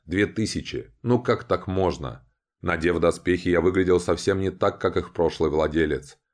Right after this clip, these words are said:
Все уменьшилось в размерах, деформировавшись под мои пропорции. Даже бердыш уменьшился. Теперь я выглядел демоническим дворфом. Я-то думал, что на главе потрошителя были настоящие рога, а это просто был такой рогатый шлем.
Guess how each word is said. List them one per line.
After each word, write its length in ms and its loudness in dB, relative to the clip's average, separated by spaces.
Все 220 2
уменьшилось 580 0
в 40 -2
размерах, 600 0
деформировавшись 800 2
под 180 -2
мои 200 2
пропорции. 800 -2
Даже 240 2
бердыш 440 -2
уменьшился. 760 -6
Теперь 240 0
я 120 4
выглядел 400 2
демоническим 680 -2
дворфом. 640 -2
Я-то 280 2
думал, 280 4
что 160 -2
на 80 0
главе 240 4
потрошителя 640 0
были 200 2
настоящие 640 2
рога, 520 -2
а 80 -2
это 200 2
просто 340 2
был 160 4
такой 340 2
рогатый 420 0
шлем. 520 -2